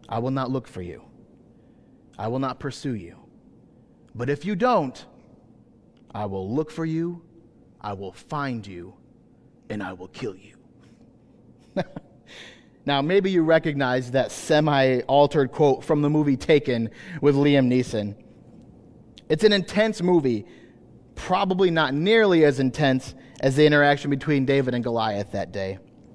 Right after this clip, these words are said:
Anyways, let's get back to the story. <laughs> So David defended the Lord and proceeded to do what he said. He charged.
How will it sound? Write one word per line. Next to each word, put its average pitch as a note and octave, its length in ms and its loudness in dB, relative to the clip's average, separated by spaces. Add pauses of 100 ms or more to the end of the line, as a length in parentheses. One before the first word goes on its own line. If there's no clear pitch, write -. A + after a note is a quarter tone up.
(960)
Anyways, A#2 340 -4
let's C#3 160 -4
get C3+ 100 -2
back A#2+ 200 -2
to G2+ 80 -16
the G#2 60 -14
story. E2 400 -10 (200)
<laughs> D#3 80 -8 (1400)
So G3 220 0
David E3 640 2
defended A3 640 2
the G3 100 4
Lord B2+ 500 4 (960)
and E3+ 160 0
proceeded G3+ 540 0
to F#3 100 -2
do G3 240 0
what E3+ 220 0
he D#3 220 -6
said. G2 480 -6 (1040)
He D#3+ 200 -4
charged. A2 840 -4